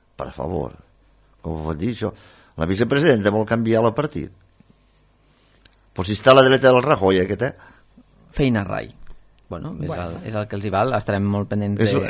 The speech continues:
Speaker 1: és, lo-, si ho has dit tu clarament, vull dir, la motxilla l'arrosseguen molt grossa, i encara no està plena, que falten encara diverses sentències, eh, de tot, de tota la Gürtel. Ah, llavors, lo que, si volen sobreviure és el que has dit tu.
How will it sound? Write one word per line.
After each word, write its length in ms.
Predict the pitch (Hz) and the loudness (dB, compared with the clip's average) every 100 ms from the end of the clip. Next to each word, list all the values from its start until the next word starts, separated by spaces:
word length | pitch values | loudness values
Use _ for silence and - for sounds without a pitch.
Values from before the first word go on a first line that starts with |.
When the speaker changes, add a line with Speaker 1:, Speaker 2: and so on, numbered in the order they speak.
| 123 | 0
Speaker 1:
és, 80 | 113 71 | 0 -4
lo-, 360 | 113 123 110 - - | -4 -2 -4 -8 -2
si 100 | 139 | 0
ho 80 | |
has 60 | 143 | 2
dit 140 | 165 160 | 0 -4
tu 100 | 160 | -2
clarament, 520 | 151 139 120 151 101 | 0 2 0 0 -2
vull 140 | 104 104 | -2 0
dir, 160 | 110 95 - - | 0 -2 -10 -6
la 140 | 104 120 | 2 4
motxilla 400 | 147 - 190 214 | 2 2 2 4
l'arrosseguen 540 | 175 135 113 147 160 151 | 2 0 -4 -2 0 0
molt 140 | 131 | 0
grossa, 220 | 117 98 110 | 0 -2 -2
i 20 | |
encara 180 | 104 113 | 2 0
no 80 | 127 | 0
està 140 | 160 | -2
plena, 260 | 165 170 175 | 0 0 0
que 120 | 107 | -2
falten 320 | 113 110 113 110 | -2 -2 -2 -4
encara 320 | 107 110 113 | -2 0 0
diverses 640 | 113 - 85 107 117 113 | -2 -4 2 2 2 -2
sentències, 560 | 147 123 147 135 151 85 | -2 -2 -2 -2 -6 -4
eh, 140 | 85 92 | -6 -6
de 80 | 95 | -6
tot, 240 | 101 98 80 | -4 -4 -4
de 120 | 90 | -8
tota 220 | - 92 | -6 -4
la 80 | 92 | -4
Gürtel. 380 | 87 85 117 - - _ _ _ _ | -4 -8 -6 -8 -10 _ _ _ _
Ah, 80 | 78 85 | -2 0
llavors, 400 | 85 104 127 - - _ _ _ | 2 2 0 -14 -20 _ _ _
lo 100 | 78 | -10
que, 200 | 80 80 - | -8 -8 -8
si 160 | - 87 | -8 -4
volen 460 | 85 95 98 120 143 | 4 6 6 4 -2
sobreviure 560 | 113 92 90 92 95 110 | 0 0 0 0 -2 -4
és 60 | |
el 100 | 98 | -8
que 120 | - 73 | -8 -8
has 80 | 80 | -10
dit 140 | - | -16
tu. 160 | - | -16